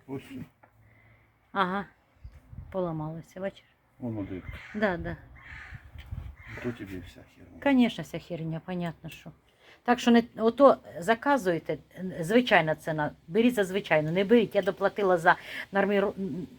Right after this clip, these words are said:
Speaker 2: армірований, армірований шланг. Точно таке, як у нас, тільки у нас більше якісне, тому що воно робилося, вибачте, вже стільки років. Я кажу, нема ніякої там арміровки.
Speaker 1: Ось сю, що ця,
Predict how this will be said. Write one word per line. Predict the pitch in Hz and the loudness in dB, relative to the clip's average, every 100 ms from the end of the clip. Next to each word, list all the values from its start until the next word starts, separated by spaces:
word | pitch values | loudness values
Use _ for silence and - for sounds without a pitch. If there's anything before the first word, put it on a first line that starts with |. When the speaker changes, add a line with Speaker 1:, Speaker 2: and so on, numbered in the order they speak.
| - - | -18 -2
Speaker 2:
армірований, | 208 233 254 247 185 165 165 170 | 4 8 10 10 8 4 0 -2
армірований | 190 208 233 233 185 165 165 160 151 | -2 2 4 6 4 0 -2 -4 -8
шланг. | - 214 247 294 254 - - - - - | -10 0 4 4 0 -8 -20 -20 -20 0
Точно | 262 330 - 247 | 4 4 2 0
таке, | 196 - | 0 4
як | 208 196 | 2 2
у | 180 | -2
нас, | 156 | -2
тільки | - 196 202 | -2 -6 0
у | |
нас | 226 208 | 2 0
більше | 165 202 - 202 | 2 0 2 0
якісне, | 196 247 240 - 180 190 | 4 4 2 -6 -6 -4
тому | 185 180 | -4 -4
що | - | -6
воно | 175 185 | -2 0
робилося, | 180 175 208 170 - 170 | 0 0 0 0 0 0
вибачте, | 175 170 - 156 | 0 -2 -4 -6
вже | 165 | -6
стільки | 135 165 196 | -6 -6 -2
років. | 240 277 - 131 - 156 | 0 0 -2 -8 -8 -6
Я | |
кажу, | 143 139 156 | -2 0 0
нема | 165 202 | 0 0
ніякої | 190 165 165 - | 0 0 -2 -2
там | 156 147 - - - - - _ - | -2 -4 -8 -20 -20 -20 -20 _ -6
арміровки. | 156 160 160 208 240 147 - | -2 0 4 6 6 4 0
Speaker 1:
Ось | 196 | -2
сю, | - - | -4 -16
що | - 123 - | -12 -12 -6
ця, | 226 247 233 | 0 2 2